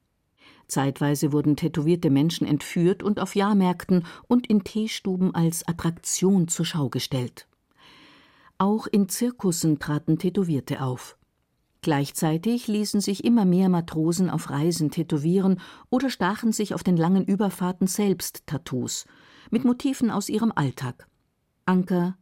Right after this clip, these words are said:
Kanonen, Segelschiffe, aber auch Kruzifixe. Die Körperbilder galten als etwas Exotisches, Besonderes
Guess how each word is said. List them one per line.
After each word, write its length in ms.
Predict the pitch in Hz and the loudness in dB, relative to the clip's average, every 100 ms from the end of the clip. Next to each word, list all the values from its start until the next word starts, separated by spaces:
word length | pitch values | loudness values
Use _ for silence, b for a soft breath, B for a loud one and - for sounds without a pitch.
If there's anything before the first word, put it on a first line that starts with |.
| _ - | _ -2
Kanonen, 640 | 190 196 196 175 170 165 | 2 4 4 2 2 -2
Segelschiffe, 720 | - 196 180 170 - 165 175 165 B B B | 0 0 2 0 -2 -2 -2 -2 B B B
aber 240 | 202 202 190 | -4 -2 0
auch 400 | 214 - - - | -2 -6 -16 -8
Kruzifixe. 800 | 185 185 233 - 156 - 123 - _ _ _ _ B B B B B B _ | -4 -4 -4 -4 -6 -6 -8 -10 _ _ _ _ B B B B B B _
Die 160 | 214 202 | -2 -2
Körperbilder 840 | - 226 247 190 170 180 190 196 | -4 -6 -2 -4 0 0 2 -2
galten 480 | 185 165 170 170 175 | -2 0 0 -2 -2
als 200 | 170 170 | -2 -4
etwas 400 | - 170 170 165 | -6 -4 -4 -4
Exotisches, 1000 | - 170 - 160 196 - 131 - - - | -8 -8 -6 -4 -4 -4 -6 -6 -10 -12
Besonderes 800 | - 156 156 185 185 127 120 - | -4 -2 2 2 2 0 -6 -10